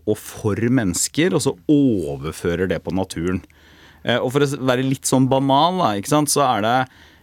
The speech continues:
eh, så er det jo ikke sånn, altså det er selvfølgelig sånn at et, en zebra på savannen vil ut, den vil løpe fritt og sånt, men den vil også bli drept på det grusomste av en løve. Ikke sant? Så hvis, hvis målet er, så, så, eh,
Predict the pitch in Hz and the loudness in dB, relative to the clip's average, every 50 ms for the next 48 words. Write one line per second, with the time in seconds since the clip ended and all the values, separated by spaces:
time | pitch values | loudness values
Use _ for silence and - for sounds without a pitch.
0 | _ - - 131 131 - - - 147 127 117 110 110 110 - 175 170 160 156 139 | _ -4 0 0 0 2 2 2 2 2 2 0 0 0 0 0 0 2 0 0
1 | 143 - 135 127 131 143 135 135 135 - - - 135 - 135 123 147 156 147 131 | 0 -2 -2 0 0 2 2 2 0 0 0 -2 0 0 0 2 2 0 0 0
2 | 123 120 120 - 123 117 - - - - 117 120 117 101 - - - - 95 87 | 0 -2 0 -2 -4 -4 -4 -8 -6 -2 0 2 2 2 0 0 0 0 0 0
3 | 82 76 90 101 104 - - 117 - - 127 117 120 113 95 87 98 117 127 123 | -2 -2 -2 -2 0 0 0 0 0 0 0 0 0 0 0 2 2 2 2 4
4 | 113 107 107 113 113 110 110 - 113 101 90 - - _ - - - 82 82 101 | 2 2 0 0 0 -2 -2 -2 -4 -4 -4 -6 -10 _ -18 -12 -10 -10 -8 -8
5 | 104 92 78 71 62 - - - - 101 98 101 104 107 110 110 98 - - - | -8 -8 -8 -10 -12 -16 -20 -8 -4 -2 0 0 0 0 0 0 -2 -2 -2 -6
6 | 92 - - 98 - - _ - - 107 104 101 101 101 101 101 - 160 208 165 | -6 -4 -6 -6 -8 -10 _ -6 -4 -2 0 0 2 0 0 0 0 -2 -2 -2
7 | - 156 143 143 143 139 135 131 123 - - - 120 135 143 143 143 143 139 135 | -2 0 2 2 2 2 2 0 0 -2 -2 -4 -2 -2 0 0 2 2 2 2
8 | 135 135 127 101 92 85 - 117 - - - - - - - 127 117 120 120 123 | 0 0 -2 -4 -6 -4 -4 -4 -4 -6 -14 -20 -14 -4 -4 -2 0 0 -2 -2
9 | 107 117 117 135 113 80 - - - 80 80 - - - 64 - 71 82 92 98 | -2 -2 -2 0 -2 -2 -4 -4 -4 -6 -6 -6 -4 -2 -2 -2 -2 -2 0 0
10 | 98 - - 135 - - - - _ _ _ _ _ _ _ _ _ _ - _ | 0 0 -2 -4 -6 -10 -12 -14 _ _ _ _ _ _ _ _ _ _ -20 _
11 | _ _ _ _ _ - 101 131 147 147 135 127 139 131 - - 135 131 131 120 | _ _ _ _ _ -4 0 0 0 0 0 0 0 -2 0 -2 0 2 2 2
12 | 113 113 113 120 117 117 117 120 123 - 123 - - 135 135 123 - - - 143 | 4 4 4 4 2 2 2 0 0 -2 -2 0 2 4 4 2 0 0 0 2
13 | 135 135 135 131 - - 120 127 127 | 4 4 4 2 0 0 0 0 0